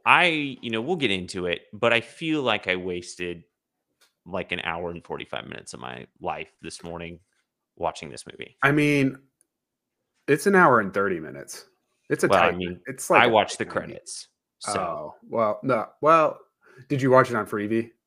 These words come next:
Speaker 1: I actually watched it on Peacock.
Speaker 2: Oh, yep, that makes
Speaker 1: Mm-hmm.
Speaker 2: sense. You said
Speaker 1: Yeah.
Speaker 2: you had Peacock, so you didn't have to do the ads. I did the ads.
Speaker 1: Well, here's the thing. I didn't realize it was on Peacock, uh, until this morning. So I actually started watching it last night, and then I got, uh, something came up,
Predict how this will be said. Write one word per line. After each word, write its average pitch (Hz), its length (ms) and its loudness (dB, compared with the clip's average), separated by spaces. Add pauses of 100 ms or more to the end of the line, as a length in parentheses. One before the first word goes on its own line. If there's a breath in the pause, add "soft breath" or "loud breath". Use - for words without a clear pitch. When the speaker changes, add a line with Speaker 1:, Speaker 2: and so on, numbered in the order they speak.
(760 soft breath)
Speaker 1:
I 135 140 4
actually 190 240 -2
watched 165 280 -4
it 160 80 -4
on 156 280 -4 (160)
Peacock. - 500 -8 (380)
Speaker 2:
Oh, 101 160 -4 (120)
yep, 131 200 2
that 131 140 4
makes 120 160 -4
Speaker 1:
Mm-hmm. - 80 0
Speaker 2:
sense. 110 220 -6
You 113 80 -4 (120)
said 95 200 0
Speaker 1:
Yeah. 107 60 -4
Speaker 2:
you 113 60 0
had 104 160 -4
Peacock, 110 360 -4
so 110 120 -6
you 107 120 -2
didn't 110 200 -4
have 101 160 -8
to 92 60 -12
do 92 120 -6
the 90 140 -4
ads. 85 260 -8
I - 80 -4
did 92 160 -6
the 90 140 -6
ads. 80 280 -12 (400 soft breath)
Speaker 1:
Well, 160 320 8
here's 170 220 0
the 165 80 -6
thing. 165 160 0
I 135 140 4
didn't 156 160 2
realize 160 320 -2
it - 20 -8
was 165 120 -8
on 160 120 -4
Peacock, 180 580 -8 (280)
uh, 113 260 4
until 113 220 -6
this 113 180 -10
morning. 123 240 -8
So 135 120 -4
I 113 60 -2
actually 123 240 -6
started 120 200 -4
watching 101 260 -6
it 71 60 -10
last - 220 -6
night, 95 160 -4
and - 80 -10
then 87 80 -6
I 87 40 -6
got, 87 160 -4 (180)
uh, 82 240 -6
something - 260 -10
came 87 220 -6
up, 87 200 -10